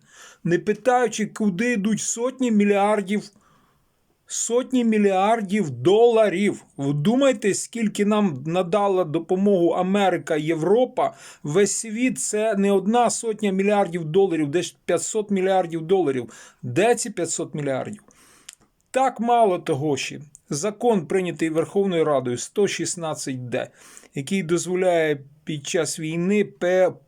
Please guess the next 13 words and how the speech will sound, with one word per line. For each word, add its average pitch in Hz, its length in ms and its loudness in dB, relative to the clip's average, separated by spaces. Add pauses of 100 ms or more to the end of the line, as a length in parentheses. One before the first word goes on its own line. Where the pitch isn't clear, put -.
повну 220 600 6
перевірку 202 1400 0 (260)
фінансового 214 800 0
становища 214 840 2
кожного 214 560 2
українця, 208 760 0
починаючи 208 800 -2
від 180 140 -6
старенького 202 600 0
пенсіонера 196 920 -2 (300)
до 196 180 4
вісімнадцятилітнього 208 1300 0
юнака. 190 720 0